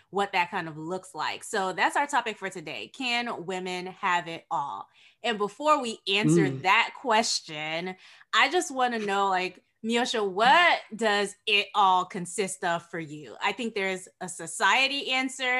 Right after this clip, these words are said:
Speaker 1: and then, like, a personal answer. So if you wanna
Speaker 2: Mm-hmm.
Speaker 1: give both or just one or the other, I would love to hear what that consists of for you.
Speaker 2: Yeah, so I'll just stick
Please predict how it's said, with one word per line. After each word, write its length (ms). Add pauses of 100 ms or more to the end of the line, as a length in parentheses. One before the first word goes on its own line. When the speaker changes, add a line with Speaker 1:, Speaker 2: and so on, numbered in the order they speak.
Speaker 1:
and 180
then, 300
like, 200
a 80
personal 600
answer. 680 (160)
So 140
if 120
you 120
wanna 160
Speaker 2:
Mm-hmm. 400
Speaker 1:
give 80
both 320
or 80
just 240
one 180
or 80
the 160
other, 560
I 300
would 260
love 320
to 100
hear 480 (400)
what 220
that 160
consists 400
of 140
for 80
you. 340 (600)
Speaker 2:
Yeah, 480
so 800 (420)
I'll 180
just 180
stick 160